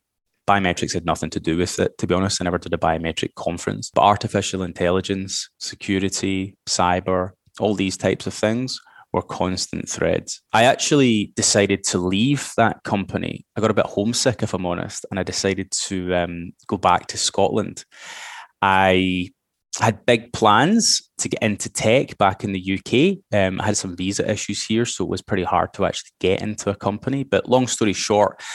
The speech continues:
I didn't get on the plane. It was all very dramatic. Um, my bags were on the plane.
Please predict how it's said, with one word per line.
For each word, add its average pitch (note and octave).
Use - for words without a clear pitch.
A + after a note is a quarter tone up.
I -
didn't C3
get C3
on A2+
the G2
plane. B2+
It -
was G2
all A#2+
very G#2+
dramatic. F2+
Um, F#2
my G2+
bags G2+
were G#2+
on G2+
the F#2+
plane. A#2